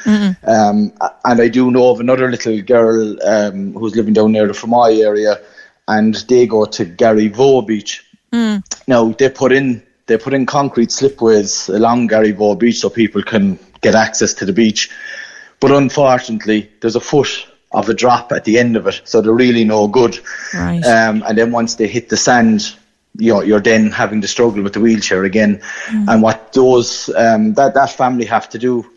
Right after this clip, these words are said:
Speaker 2: for that little girl is to lift her down and sit her in a camping seat so that she can dip her toes in the water. You know, and again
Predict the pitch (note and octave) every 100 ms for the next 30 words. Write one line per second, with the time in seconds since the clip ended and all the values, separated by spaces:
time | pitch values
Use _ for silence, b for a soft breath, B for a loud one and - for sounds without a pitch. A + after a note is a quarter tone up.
0 | _ - A#2+ A#2 G#2+ A#2+ - G#2+ G2+ G2
1 | A2+ A2 - G2+ - A#2+ C3 - A#2 G2+
2 | A#2+ A2+ G2+ F2+ - C3+ A#2+ G#2 G2 -
3 | G#2 - B2 A#2 G2 F#2+ - G2+ F#2 -
4 | - G2 F#2+ G2+ G2+ G2+ A#2 - - A#2+
5 | G#2+ G#2 G2 F#2+ F#2+ F#2 E2+ - B B
6 | B B B - A2 G2 F#2 - G#2+ G#2+
7 | A2+ G#2 F#2+